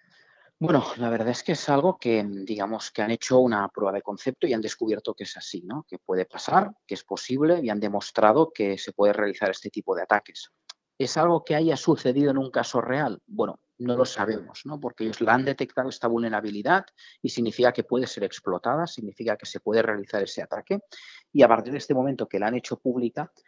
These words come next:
pues es posible que haya gente que pueda realizar este tipo de ataques o intentar ver cómo pueden realizar este tipo de ataques. Entonces, es algo que, que está allí, ¿no? Que es una realidad a partir de ahora.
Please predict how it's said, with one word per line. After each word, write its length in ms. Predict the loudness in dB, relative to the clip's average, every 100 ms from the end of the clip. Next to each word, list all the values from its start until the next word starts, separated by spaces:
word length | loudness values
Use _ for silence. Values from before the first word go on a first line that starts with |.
| _ _
pues 220 | 0 0
es 100 | 0
posible 500 | 0 2 4 4 2
que 100 | 0
haya 120 | -2
gente 320 | -2 -4 -4
que 80 | -6
pueda 460 | -2 2 4 4 2
realizar 340 | -2 -4 -6
este 220 | -6 -8
tipo 240 | -8 -4 -2
de 60 |
ataques 580 | 0 0 0 -4 -6 -6
o 60 | -8
intentar 640 | -8 -12 2 6 8 6 0
ver 200 | -2 -4
cómo 180 | -2 -4
pueden 200 | -4 -8
realizar 360 | -8 -10 -8 -12
este 200 | -10 -12
tipo 240 | _ -18
de 80 | -18
ataques. 480 | -16 -18 _ -20 -20 _ -20 _
Entonces, 600 | -6 -4 -2 -2 -4 -6 -16 -20 -20 _ _
es 180 | -10 0
algo 300 | 2 4 2
que, 680 | 4 4 6 4 2 0 -2 -4
que 60 | -8
está 220 | 0 0
allí, 200 | 0 -4
¿no? 220 | -4 -4
Que 100 | -6
es 100 | -4
una 120 | -2
realidad 440 | 0 -4 -4 -10 -8
a 60 |
partir 360 | -6 -6 -4 -4
de 100 | 2
ahora. 320 | 4 4 0